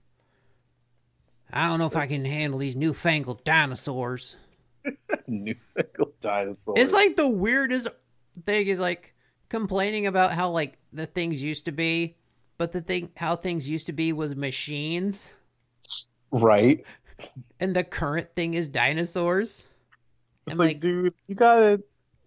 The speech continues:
Speaker 2: I could just imagine them looking at each other. It's like, "You wanna tell them? No? Okay."
Speaker 1: Listen, this tech-, this, this biological technology could be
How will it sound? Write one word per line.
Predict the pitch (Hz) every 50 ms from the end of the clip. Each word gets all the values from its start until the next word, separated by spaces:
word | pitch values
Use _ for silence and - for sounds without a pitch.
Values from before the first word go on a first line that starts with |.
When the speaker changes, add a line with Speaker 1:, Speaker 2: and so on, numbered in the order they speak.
| _ _ _ - _ _ _ _ _ _ _ _ - - _ -
Speaker 2:
I | 135 143 156
could | 156 - 196 170
just | 175 156 -
imagine | 143 127 123 120 117 117 117 139 131 117
them | 117 113 110
looking | 110 107 - 127 113
at | 110 107 104
each | 104 - -
other. | 120 113 104 104
It's | 101 -
like, | 104 95 -
"You | 110 127 143
wanna | 165 190 208 202
tell | - - 226 233 240 240
them? | 240 254 247 180
No? | 160 170 185 196 190 -
Okay." | - 160 - - 110 101 104 104 _ _ _ _ _ _ _ _ _ _ _ _ _ _ _ _ -
Speaker 1:
Listen, | 185 180 - - - 123 113 110 _ _ _ _ _ _ _ _ _ _ _ _ _ -
this | 160 170 - -
tech-, | - 220 208 214 202 - -
this, | 185 196 196 - - - _ _ _ -
this | 190 190 190
biological | - 165 196 214 254 247 226 233 240 240 220 226 220 - 214
technology | 208 - 220 202 - - 196 214 208 185 170 175 170
could | 170 - 175 160 147
be | 156 156 156 151 143 135 123 110 -